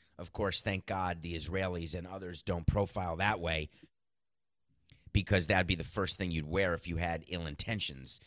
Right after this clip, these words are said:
is you'd look like you were an Astros fan when you were not an Astros fan if you were smart. I assume this guy was hammered, but just out of curiosity for all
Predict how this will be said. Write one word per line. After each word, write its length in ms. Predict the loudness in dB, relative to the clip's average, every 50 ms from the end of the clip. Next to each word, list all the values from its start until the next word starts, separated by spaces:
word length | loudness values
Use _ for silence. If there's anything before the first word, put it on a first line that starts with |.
| -20 -14 -8
is 180 | -6 -4 -2
you'd 120 | -4 -2 0
look 200 | 0 -2 0 0
like 220 | -4 -4 -2 -2
you 100 | -2 -2
were 80 | -2 0
an 40 | 2
Astros 460 | 2 2 2 0 -2 -4 -4 -4 -4
fan 280 | -4 -4 -2 -2 -2 -2
when 120 | -4 -4
you 80 | -4 -6
were 120 | -4 -4
not 180 | -2 -2 -2 -2
an 80 | -2
Astros 480 | 0 0 0 0 -2 -6 -6 -6 -6 -6
fan 240 | -6 -6 -8 -8 -10 -14 -20 -20 -12 -4
if 200 | -4 -4 -2 -2
you 80 | -6 -6
were 120 | -4 0
smart. 520 | 2 2 2 2 2 -2 -2 -2 -6 -8 -8 _ _ _ _ _ _ _ _ _ _ _ _ -18 _ -4
I 100 | -2 -2
assume 340 | 0 0 0 0 0 0 0
this 180 | 0 0 0
guy 220 | 0 0 -2 -2 -4
was 180 | -4 -6 -8
hammered, 480 | -4 0 0 2 2 2 0 -4 -6 -10 _ _ _ _ _ _ -6
but 180 | -4 -4 -2 0
just 220 | 0 0 0 0
out 120 | 0 -2 -2
of 120 | -4 -6
curiosity 680 | -4 -4 -4 -2 0 2 4 4 4 2 -2 -4 -6
for 180 | -6 -4 -2 -2
all 240 | -2 -2 -2 -6